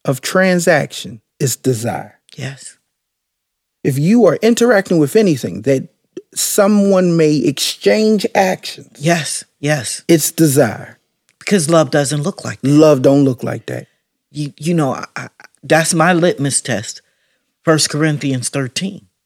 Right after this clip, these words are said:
Speaker 2: I said, "If it's not painful, it's not love."
Speaker 1: He said, "Love seeketh not
Speaker 2: <laughs>
Speaker 1: itself."
Speaker 2: I said, "If it's not cutting away, it's not love."
Speaker 1: A-, amen.
Speaker 2: If it's not causing me to be in an uncomfortable place, it's
Speaker 1: Yeah.
Speaker 2: not love.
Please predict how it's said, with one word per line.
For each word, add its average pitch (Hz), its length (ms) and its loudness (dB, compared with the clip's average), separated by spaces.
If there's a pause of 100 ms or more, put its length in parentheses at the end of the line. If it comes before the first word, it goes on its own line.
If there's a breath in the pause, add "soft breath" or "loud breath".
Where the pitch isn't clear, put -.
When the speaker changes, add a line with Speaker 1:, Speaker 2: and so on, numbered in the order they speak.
(1040)
Speaker 2:
I 139 100 -4
said, 139 260 0
"If 131 120 -8
it's 147 140 -6
not 147 240 -4
painful, 180 420 -2
it's 135 140 -6
not 120 200 -6
love." 170 280 -10 (180)
Speaker 1:
He - 120 0
said, 151 180 4
"Love 151 300 6
seeketh 185 460 -2
not 160 220 2
Speaker 2:
<laughs> 147 60 0
Speaker 1:
itself." 208 540 -4 (540 loud breath)
Speaker 2:
I 196 180 2
said, 190 240 0
"If 165 120 0
it's 165 140 0
not 196 260 0
cutting 202 300 0
away, 185 320 2
it's 170 160 -2
not 180 220 -2
love." 190 320 -4
Speaker 1:
A-, 151 260 2
amen. 160 360 0 (460 soft breath)
Speaker 2:
If 165 200 2
it's 160 140 0
not 196 260 0
causing 185 600 -2
me 165 300 0 (240 loud breath)
to - 100 -2
be 180 200 0
in 170 80 2
an 147 100 0
uncomfortable 175 840 -2
place, 185 520 -4
it's 147 200 4
Speaker 1:
Yeah. 196 40 2
Speaker 2:
not 190 220 2
love. 233 340 -6